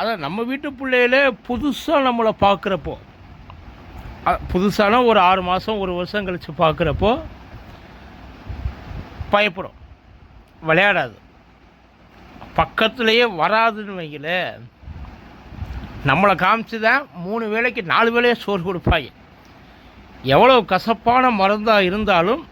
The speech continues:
நம்மளை பார்த்தா கமுக்கமா உள்ள அமுக்கிட்டு பேசாம இருக்கிற இடம் தெரியாம இருந்திருக்க. இந்த குழந்தை பஸ்ஸுக்கு முன்னாடி சீட்டு.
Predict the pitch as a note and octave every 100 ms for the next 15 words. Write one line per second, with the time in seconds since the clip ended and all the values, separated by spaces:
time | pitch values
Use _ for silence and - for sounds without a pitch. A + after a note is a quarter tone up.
0 | - D3+ D#3+ G#3 G#3 E3+ G3+ G#3 B3 D4
1 | - - - G3 A#3+ A#3 D#4 C4+ B3 A3
2 | A#3 A3+ A3 A#3 A3+ F4 - A3 - C4
3 | B3+ D4+ B3 A#3+ A#3+ C4+ B3 A#3 G#3+ A3
4 | A#3 B3 C4 G3 F3+ D3 B2 - - -
5 | - - - - - - - - - -
6 | G#3+ A3 E3+ A#3 C4 A#3+ A#3 B3 G3 C#3
7 | G#2+ - - - - - - - - -
8 | - - - - - E3+ F3+ G3+ B3+ G3+
9 | B3 F#3 F#3+ G#3+ E3+ - A#2